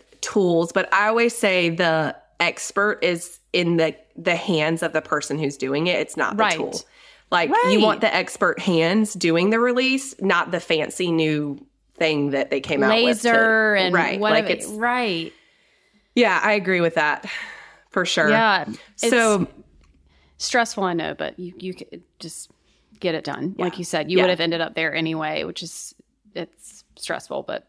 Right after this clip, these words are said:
Speaker 2: y-, you can do
Speaker 1: Well,
Speaker 2: it.
Speaker 1: you know, there's lots of opinions on tongue ties now. The New York Times put out an
Speaker 2: Mm-hmm.
Speaker 1: article. Did you see that article?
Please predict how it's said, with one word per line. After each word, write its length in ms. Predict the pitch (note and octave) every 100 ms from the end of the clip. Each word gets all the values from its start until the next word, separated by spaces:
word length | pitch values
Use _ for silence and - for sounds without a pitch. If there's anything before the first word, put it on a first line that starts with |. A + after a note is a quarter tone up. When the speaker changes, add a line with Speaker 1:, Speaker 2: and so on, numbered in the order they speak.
| _ _
Speaker 2:
y-, 80 | E3
you 140 | D3 E3+
can 100 | D#3+
do 20 |
Speaker 1:
Well, 80 | A3
Speaker 2:
it. 60 | A3
Speaker 1:
you 60 |
know, 140 | A#3 A3+
there's 180 | G#3 G#3
lots 240 | G3+ G#3
of 40 | D4
opinions 400 | C#4 C4+ B3+ G#3+
on 140 | F#3
tongue 220 | F#3 F3
ties 340 | D#3+ D#3 D3 -
now. 160 | D3+ D3
The 240 | D#3 C#3
New 120 | E3+
York 180 | F#3 -
Times 560 | - E3 D#3 D#3 - -
put 160 | -
out 160 | D#3 D#3
an 60 | D3+
Speaker 2:
Mm-hmm. 100 | D3
Speaker 1:
article. 600 | D3+ D3+ D3 D3+ E3+ -
Did 160 | F3+ F3
you 60 |
see 180 | F3 F3+
that 160 | F3+ E3+
article? 480 | E3+ E3+ F3+ E3+